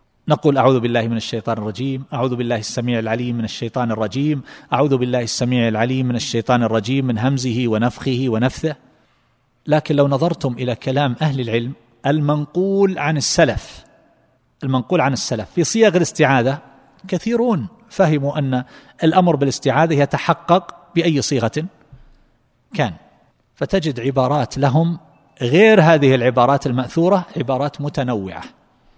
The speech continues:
كأنهم رأوا أن الأمر فيه سعة،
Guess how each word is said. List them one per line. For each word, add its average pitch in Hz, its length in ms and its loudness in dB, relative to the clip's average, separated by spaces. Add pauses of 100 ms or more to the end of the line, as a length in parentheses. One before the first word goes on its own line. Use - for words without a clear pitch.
(840)
كأنهم 160 420 2
رأوا 123 280 4
أن 127 120 0
الأمر 123 340 -2
فيه 123 280 -4 (380)
سعة، 92 360 -6